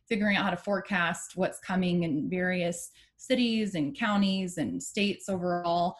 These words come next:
Um, but I think data is changing a little bit because data scientists are teaming up with engineers, are teaming up with the supercomputer people, um, to figure out new methods of building out a toolkit for the next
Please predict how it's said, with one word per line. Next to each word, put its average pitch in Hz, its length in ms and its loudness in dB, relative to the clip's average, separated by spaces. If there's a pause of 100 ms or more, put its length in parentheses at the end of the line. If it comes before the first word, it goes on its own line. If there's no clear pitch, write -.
(300)
Um, 208 320 6
but 208 120 8
I 233 60 8
think 262 220 4
data 233 200 4
is 240 120 0
changing 214 300 4
a 202 60 2
little 196 220 4
bit 185 280 2
because 190 400 0
data 254 260 4
scientists 202 480 2
are 160 80 0
teaming 196 380 2
up 185 200 -2
with 160 200 0 (400)
engineers, 214 600 6
are 185 80 0
teaming 214 400 4
up 202 160 0
with - 100 -20
the - 220 -6
supercomputer 208 720 0
people, 202 540 2 (440)
um, 196 520 4
to 247 120 0
figure 240 260 4
out 208 140 4
new 233 100 8
methods 202 500 4
of 185 120 -2
building 202 280 2
out 185 80 4
a 175 60 2
toolkit 214 520 -2
for 190 120 -2
the 170 80 -4
next 180 520 -2